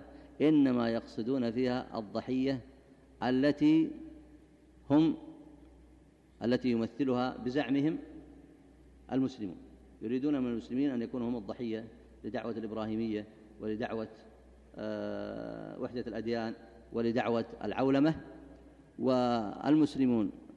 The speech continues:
علماء ودعاة وطلبة علم ينبغي أن يكون لهم شأن في الدخول في هذا الواقع، حتى لا يكون المسلمين، حتى لا يكون المسلمون ضحية فيه. ولا يمكن أن يدخلوا فيه إلا بقوة المبادئ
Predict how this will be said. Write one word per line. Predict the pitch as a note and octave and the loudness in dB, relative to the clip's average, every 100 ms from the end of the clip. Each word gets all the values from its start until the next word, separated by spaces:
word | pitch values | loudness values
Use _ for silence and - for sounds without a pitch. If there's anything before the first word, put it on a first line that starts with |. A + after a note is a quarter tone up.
| - | 0
علماء | C3 C3 A#2 E2+ G#2+ | 4 4 4 0 -2
ودعاة | A2 A#2 G#2+ F#2+ | 0 2 0 0
وطلبة | G#2 A#2+ A2+ A2 | 0 0 0 0
علم | G#2+ C#3+ - | 2 2 4
ينبغي | A#2+ A#2+ A#2 A#2+ B2+ - - - - - | 2 4 4 0 0 -4 -20 -20 -18 -2
أن | A2+ | 2
يكون | A#2 B2 A#2 | 2 2 2
لهم | A2 G2+ | 2 2
شأن | D3+ C3+ C3 - - - - - - | 2 2 2 0 -10 -20 -20 -16 -8
في | |
الدخول | G#2+ A2+ C3 A2 | -2 0 2 2
في | A2+ | 2
هذا | G#2+ G#2 - | 2 0 -2
الواقع، | G#2 A#2+ A2 - - - - - - - - - | 0 0 0 -4 -10 -14 -20 -20 -20 -20 -20 -8
حتى | B2+ B2 B2 | -8 -4 -2
لا | B2 | 0
يكون | B2+ B2+ | -2 -2
المسلمين، | A#2+ G#2 G#2+ A2 A2+ A#2+ A#2 - | -4 -6 -6 -4 0 0 -2 -4
حتى | A#2+ A#2 | -10 -6
لا | A#2 | -4
يكون | A#2 A#2+ | -4 -4
المسلمون | A2+ - A#2 G#2 | -6 -4 -4 -4
ضحية | A2 A#2+ G2 | -4 -4 -4
فيه. | E2+ G2 - - - - - - _ _ - | -6 -10 -10 -20 -20 -20 -20 -20 _ _ -4
ولا | A#2+ D#3 | 0 2
يمكن | D#3+ C#3+ | 2 0
أن | C#3 | 2
يدخلوا | D#3 D3 C3 B2 | 0 2 0 4
فيه | D#3 | 2
إلا | B2+ | 2
بقوة | A#2+ A2+ B2 A2+ | 0 -2 -2 0
المبادئ | A2 A2 A2 F#2+ | 2 2 2 2